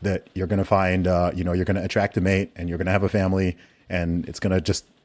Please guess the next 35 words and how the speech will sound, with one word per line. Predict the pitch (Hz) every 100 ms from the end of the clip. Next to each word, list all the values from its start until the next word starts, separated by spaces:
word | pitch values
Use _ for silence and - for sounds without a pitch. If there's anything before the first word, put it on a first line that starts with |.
| -
generally | 87 110 101 98 98 90 - _ _ _ _
work | 92 101 92
out." | 107 95 95 - _ _ -
Whereas | 95 98 92 82
now | 104 107
it's | 92 104
like | 90
there's | 90 85
all | 98 110
these | 104 98
different | 78 95 85
paths | - 98 -
you | 95
can | -
take | 73 - 107 104
and | - 73
there's | 82
all | 98
these | 92 82
mixed | 104 - - _ -
signals. | - 98 104 101 95
And | 92 87 - - - - -
I | 104
don't | 127 147
know, | 117 85
it | 104
just | 113 -
seems | 110 101 87 110
like | 95 -
very, | 92 107 101 101
it, | 92 98 104 113
it |
seems | - 117
very | 101 110
deranging. | 92 90 95 98 76